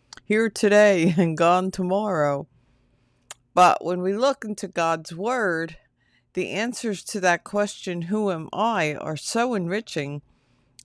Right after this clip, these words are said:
that it will change our lives if we meditate on them and daily embrace them.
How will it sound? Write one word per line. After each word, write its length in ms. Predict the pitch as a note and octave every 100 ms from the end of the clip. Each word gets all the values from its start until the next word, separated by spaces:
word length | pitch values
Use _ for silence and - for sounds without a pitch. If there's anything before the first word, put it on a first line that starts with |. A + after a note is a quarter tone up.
| -
that 120 | E3+
it 100 | D#3+
will 120 | D3
change 400 | - G3+ G3+ A3+
our 160 | F#3+ E3
lives 580 | E3 G#3 G#3+ D#3+ C#3
if 140 | D#3 -
we 140 | C#3+
meditate 640 | D3+ E3+ G3 G#3 - G#3 G3+
on 240 | G3 G3+
them 200 | G#3 G#3
and 200 | C#3 B2
daily 480 | D#3 E3 F3+ F3+ F3
embrace 560 | E3 D#3 C#3+ C3+ -
them. 300 | - B2 B2+